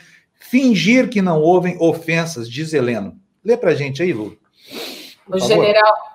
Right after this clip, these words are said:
Speaker 2: o general Augusto Heleno, ministro-chefe do Gabinete de Segurança Institucional, disse que os jornalistas podem voltar a cobrir com tranquilidade a saída de Jair Bolsonaro do Palácio da Alvorada, mas devem,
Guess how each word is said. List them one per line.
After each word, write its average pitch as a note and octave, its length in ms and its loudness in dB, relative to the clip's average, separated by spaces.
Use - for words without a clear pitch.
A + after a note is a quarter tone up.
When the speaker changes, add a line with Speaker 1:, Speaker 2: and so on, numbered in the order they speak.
Speaker 2:
o F#3+ 100 -4
general G#3+ 520 2
Augusto G#3 460 -2
Heleno, G#3+ 340 -4
ministro-chefe G3+ 960 -4
do F3 120 -8
Gabinete F3 500 -4
de F3 100 -10
Segurança F3 600 -6
Institucional, F3+ 1120 -2
disse G3+ 400 0
que G3 120 0
os F3+ 100 0
jornalistas F#3+ 640 2
podem E4 380 0
voltar C4+ 400 2
a A#3+ 80 2
cobrir A3+ 400 0
com A#3 180 -2
tranquilidade A#3+ 1080 2
a F#3 60 4
saída F#3 360 0
de F3 120 -10
Jair F3 280 -2
Bolsonaro E3+ 560 -4
do E3 80 -16
Palácio E3 440 -2
da E3+ 100 2
Alvorada, E3+ 500 0
mas C4 220 -2
devem, D4+ 420 2